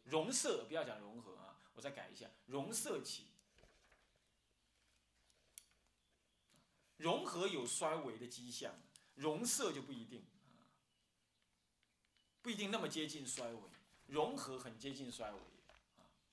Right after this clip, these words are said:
好，这一期主要是在会昌法难之后到宋朝，呃，这开始用，用朝代啊，开始用朝代。宋朝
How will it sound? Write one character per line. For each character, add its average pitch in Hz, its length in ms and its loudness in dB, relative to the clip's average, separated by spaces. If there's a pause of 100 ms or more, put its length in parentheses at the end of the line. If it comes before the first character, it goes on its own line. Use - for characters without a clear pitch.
(4000)
好， 92 300 -8 (400)
这 349 260 6
一 277 80 0
期 156 500 4
主 165 280 -2
要 240 260 10
是 196 180 0
在 175 360 2
会 254 180 6
昌 208 260 2
法 123 280 4
难 175 200 4
之 165 220 -4
后 202 300 -2 (320)
到 143 180 2
宋 196 420 4
朝， 98 300 -6
呃， 139 100 0
这 185 140 0
开 190 160 8
始 - 140 2
用， 165 260 0
用 160 160 0
朝 120 220 0
代 123 400 2
啊， 104 220 -8 (300)
开 156 140 0
始 143 140 -4
用 131 240 -6
朝 104 200 -6
代。 107 280 -4 (200)
宋 196 520 6
朝 104 420 -4